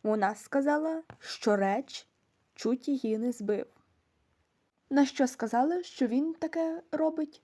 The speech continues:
вже втретє. І тут вона почала розхвалювати Джорджа. Сказала, що він допоміг їй перейти дорогу, і почала казати, який він хороший. На що Салі її підтримувала,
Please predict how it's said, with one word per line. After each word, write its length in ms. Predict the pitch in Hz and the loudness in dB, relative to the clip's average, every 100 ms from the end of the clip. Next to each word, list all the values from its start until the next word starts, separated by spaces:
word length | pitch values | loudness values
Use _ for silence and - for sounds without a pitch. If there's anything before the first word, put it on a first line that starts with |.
| - | -8
вже 340 | 208 202 208 | -6 0 -2
втретє. 580 | 214 _ - 190 190 - 214 247 _ _ - _ | -2 _ -4 -4 -6 -12 -14 -18 _ _ -20 _
І 120 | - 370 | 6 8
тут 240 | 262 226 | 8 2
вона 240 | 226 262 | 4 2
почала 460 | 262 294 302 302 302 | 2 0 2 2 2
розхвалювати 760 | 302 - 285 277 285 285 277 | 0 -4 0 2 4 2 2
Джорджа. 460 | 247 240 196 - - - - - | 2 4 2 0 -10 -14 -20 -20
Сказала, 460 | - - 392 466 311 | -8 2 6 6 4
що 160 | - | 2
він 120 | 220 196 | -2 -2
допоміг 340 | 196 208 208 | -4 -6 -6
їй 160 | 208 196 | -6 -6
перейти 380 | 202 202 - | -6 -6 -2
дорогу, 720 | 196 233 269 277 269 254 247 254 - - - | 2 4 8 8 8 4 0 -4 -12 -18 -12
і 100 | - | -8
почала 420 | 214 208 254 311 311 | -4 0 4 4 4
казати, 440 | 311 285 294 294 | 0 0 0 0
який 380 | 247 - 202 202 | 0 0 -2 -4
він 160 | 226 | -6
хороший. 600 | - 247 220 - - - - _ _ _ _ _ _ _ _ _ - | -8 -4 -2 -2 -6 -18 -20 _ _ _ _ _ _ _ _ _ 0
На 180 | 285 262 | 2 2
що 220 | - 226 | 0 -4
Салі 640 | - - 240 294 320 349 - _ | -4 0 2 2 0 -4 -10 _
її 340 | 233 208 196 | -4 -2 -4
підтримувала, 1000 | 233 247 - - 208 190 190 196 202 226 | -4 -8 -8 -4 -2 -2 -4 -6 -8 -10